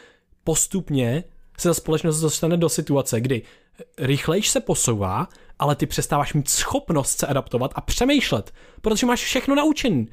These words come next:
A je to super, chvilku, ale ty potřebuješ se dostat zase do cyklu a tam jsme teďka, kde se, kam se dostáváme, kdy se to rozbíjí, protože máme, přestáváme mít schopnost přemýšlet, protože jsme jenom pře-,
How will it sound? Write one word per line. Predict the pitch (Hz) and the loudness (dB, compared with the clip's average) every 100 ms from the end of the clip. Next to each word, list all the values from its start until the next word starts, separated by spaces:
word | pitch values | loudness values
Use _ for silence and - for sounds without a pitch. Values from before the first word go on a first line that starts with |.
| - - - | -12 -20 -2
A | 208 | 0
je | 220 | 2
to | 262 | 2
super, | - 294 208 | 0 2 0
chvilku, | 131 - 277 359 359 160 - _ _ | 0 2 4 4 2 0 -2 _ _
ale | 170 175 | -2 0
ty | 202 | -2
potřebuješ | 185 208 - 247 202 160 160 - | -2 -4 0 0 2 2 0 0
se | 185 | 0
dostat | 180 - 196 180 | 2 2 0 2
zase | 170 185 | 2 2
do | 180 | 0
cyklu | 175 - 135 - - | -2 0 -2 -2 -6
a | 143 | -2
tam | 156 147 | 0 2
jsme | 160 | 2
teďka, | 220 285 - 107 | 0 -2 -2 0
kde | 135 | 0
se, | - | 2
kam | 160 | 2
se | 131 | 2
dostáváme, | 190 - 247 139 - - - - | 0 2 2 2 -2 -12 -12 -2
kdy | 117 | 0
se | - | 0
to | 131 139 | 0 2
rozbíjí, | 170 214 254 285 240 135 113 - - | 2 2 2 4 2 2 -6 -18 -8
protože | - 143 139 151 147 _ _ _ _ - | -2 0 2 0 -2 _ _ _ _ -2
máme, | 139 127 143 170 185 - | 2 2 2 0 -4 -4
přestáváme | 151 - 147 147 151 | -2 0 2 2 4
mít | 147 143 | 2 2
schopnost | - - 143 151 156 - - | 0 0 0 -2 -2 -8 -10
přemýšlet, | - - 147 127 - 113 151 - - | -4 0 2 2 0 -4 -4 -10 -8
protože | - 127 120 | -2 0 2
jsme | 143 | 2
jenom | 143 | 0
pře-, | 143 - 170 | 0 -2 -2